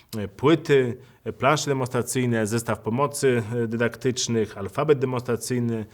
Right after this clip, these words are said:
czy, czy zawieszki od-, obrazkowe. Takie konkretne pomoce, które będą Państwu na co dzień, m, przydatne w szkole. E, ale to także pomoce w wersji elektronicznej.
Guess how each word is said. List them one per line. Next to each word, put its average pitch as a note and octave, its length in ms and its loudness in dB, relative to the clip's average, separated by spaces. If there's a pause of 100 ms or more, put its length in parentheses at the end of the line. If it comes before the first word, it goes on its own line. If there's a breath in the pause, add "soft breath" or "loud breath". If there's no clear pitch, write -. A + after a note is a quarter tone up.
(280 loud breath)
czy, A#2 400 0
czy A#2 120 -4
zawieszki A2+ 500 0
od-, G#2+ 200 -4
obrazkowe. G#2+ 600 -2
Takie A2 320 -6
konkretne C3+ 580 -2
pomoce, A#2+ 420 -4
które G#2+ 220 -4
będą A2+ 260 0
Państwu A2 340 -6
na G2+ 100 -4
co A#2 160 -4
dzień, G#2+ 260 -2 (480 loud breath)
m, G#2 300 -2
przydatne G#2 680 -2 (280)
w - 80 -10
szkole. F2 320 -8 (600 loud breath)
E, A2+ 300 -4
ale D3 200 6
to D3 80 -6
także D3+ 500 2 (400)
pomoce C#3 600 0
w G#2+ 40 -8
wersji C3 320 2
elektronicznej. A#2+ 760 -2